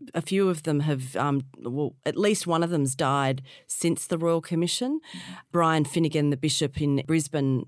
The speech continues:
Speaker 1: auxiliary bishop, has stepped down. There's another one who is a former priest. He's no longer a priest. So, you know, George Pell is definitely the most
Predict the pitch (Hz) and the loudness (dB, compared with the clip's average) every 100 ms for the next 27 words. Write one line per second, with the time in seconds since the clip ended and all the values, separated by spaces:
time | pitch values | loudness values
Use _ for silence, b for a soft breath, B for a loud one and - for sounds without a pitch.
0 | - 151 135 160 156 147 143 - 139 156 | -6 -6 -2 0 2 2 0 -2 -4 -4
1 | 143 - 160 - - - 151 143 175 240 | -6 -2 -2 -2 -6 -2 0 0 0 -2
2 | - - 113 135 170 139 - 123 - 160 | -4 -10 -8 0 2 0 -4 -4 0 2
3 | 156 151 147 147 156 147 139 131 - - | 2 0 0 0 2 2 0 -2 -8 -16
4 | - 151 139 135 170 160 156 156 170 175 | -4 -2 -2 -2 0 2 0 -2 -2 0
5 | - 151 151 143 139 143 147 147 143 - | 0 -2 0 0 0 0 2 0 -2 -4
6 | 139 - 160 165 - - 170 156 156 B | -6 -2 0 0 -4 -4 0 2 0 B
7 | B B B B _ - 160 147 170 226 | B B B B _ -2 0 0 2 2
8 | 269 - - 190 160 135 131 - 165 151 | 2 -2 -2 0 2 2 0 0 0 0
9 | 135 143 131 165 180 175 156 135 131 107 | -2 -6 0 2 2 0 -2 0 0 0
10 | - 143 147 165 170 160 143 131 | -4 -8 -2 2 4 4 2 -2